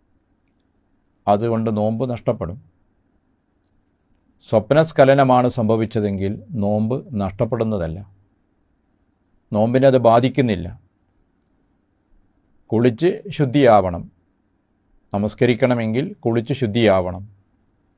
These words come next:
എന്ന അല്ലാതെ നോമ്പ് അതുകൊണ്ട് നഷ്ടപ്പെടുകയോ ആ നോമ്പ് പിന്നീട് ഖളാ വീട്ടുകയോ ചെയ്യേണ്ട ആവശ്യമില്ല. അതാണ് സ്വപ്നസ്ഖലനവുമായി ബന്ധപ്പെട്ട് സൂചിപ്പിക്കാനുള്ളത്.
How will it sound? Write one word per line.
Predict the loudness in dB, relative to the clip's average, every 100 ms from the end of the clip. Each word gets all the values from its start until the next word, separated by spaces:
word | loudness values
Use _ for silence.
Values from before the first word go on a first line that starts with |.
| _ _ _ _ _ _ _ _
എന്ന | -2 0 2 0 -2
അല്ലാതെ | 0 4 6 6 4 -2 -10 -8
നോമ്പ് | -2 4 4 6
അതുകൊണ്ട് | 4 4 2 -2
നഷ്ടപ്പെടുകയോ | -4 -2 -2 0 -2 -2 -6 -10 -2
ആ | 0
നോമ്പ് | 2 0 0
പിന്നീട് | -2 -4 -2 -4
ഖളാ | -2 0 2
വീട്ടുകയോ | 0 -4 -6 -4 -6
ചെയ്യേണ്ട | -6 -6 -4 -4 -6 -6
ആവശ്യമില്ല. | -4 -4 -6 -8 -10 -10 -14 -18 _ _ _ _ _ _ _ _ _ _ _ _ _ _ _ _ _ 0
അതാണ് | 4 4 2 -6 -10
സ്വപ്നസ്ഖലനവുമായി | -4 -2 -2 -4 0 2 2 0 -2
ബന്ധപ്പെട്ട് | -2 -4 -4 -6 -8 -10 -18 _
സൂചിപ്പിക്കാനുള്ളത്. | -6 -4 -4 -6 -6 -6 -6 -12 -16